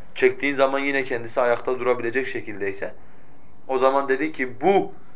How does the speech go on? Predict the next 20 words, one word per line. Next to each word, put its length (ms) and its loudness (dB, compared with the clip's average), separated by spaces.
e, 100 -6
yaslanma 800 0
namazı 360 0
bozmaz 320 0
ama 200 2
namazda 360 2
mekruh 300 0
olmuş 360 0
olur. 240 0
Hakeza 380 6
İbn 180 -2
Ömer 340 0
diyor, 180 -2
Peygamber 420 2
Aleyhisselatü 460 -2
vesselam 340 -4
dedi 160 -8
ki, 100 -8
"Sizden 460 -4
biri 320 -2